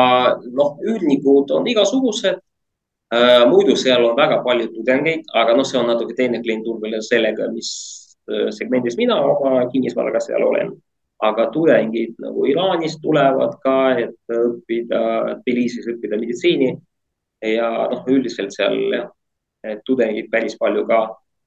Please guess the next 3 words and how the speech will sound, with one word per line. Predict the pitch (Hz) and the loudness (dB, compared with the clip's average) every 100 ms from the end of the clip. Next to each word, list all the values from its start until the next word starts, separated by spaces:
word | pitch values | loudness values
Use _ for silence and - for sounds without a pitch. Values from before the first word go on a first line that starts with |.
| _ _ _ _ - | _ _ _ _ -10
Ee, | 113 113 117 120 120 120 120 120 120 120 123 127 - - - - - 131 | -4 -2 0 0 -2 -2 -4 -4 -4 -4 -4 -4 -4 -6 -6 -8 -10 -16
välismaalasi | - - 135 - 139 135 123 - 117 117 | -2 0 0 -2 -2 0 0 -2 -2 -2
ka | 127 127 | 0 -2